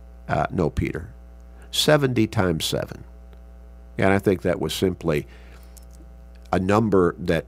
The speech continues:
was not to be taken hard and fast. Like Peter could say, "Okay,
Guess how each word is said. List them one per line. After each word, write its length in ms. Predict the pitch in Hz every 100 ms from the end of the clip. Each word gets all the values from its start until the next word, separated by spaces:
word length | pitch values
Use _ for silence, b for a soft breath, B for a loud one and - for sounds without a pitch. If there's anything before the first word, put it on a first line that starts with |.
| -
was 280 | 90 85 95
not 260 | 87 -
to 80 | 92
be 100 | 78
taken 380 | - 87 78 71
hard 320 | 78 82 71
and 120 | 78
fast. 400 | - 95 78 90
Like 220 | 87 -
Peter 240 | - 101 92
could 220 | 87 82
say, 160 | 90 92
"Okay, 320 | 110 95